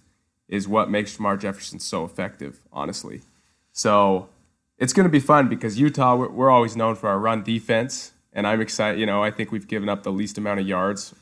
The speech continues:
of rush, of rushing offense in the Pac-twelve.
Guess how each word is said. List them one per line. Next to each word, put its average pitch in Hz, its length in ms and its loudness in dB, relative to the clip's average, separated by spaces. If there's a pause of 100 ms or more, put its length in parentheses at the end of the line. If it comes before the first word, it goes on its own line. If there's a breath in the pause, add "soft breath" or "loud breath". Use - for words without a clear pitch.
(140)
of 98 220 -4
rush, 98 340 -4 (640)
of 98 380 -4
rushing 98 300 -4
offense 104 420 -2
in 104 60 -10
the 101 40 -10
Pac-twelve. 98 640 -4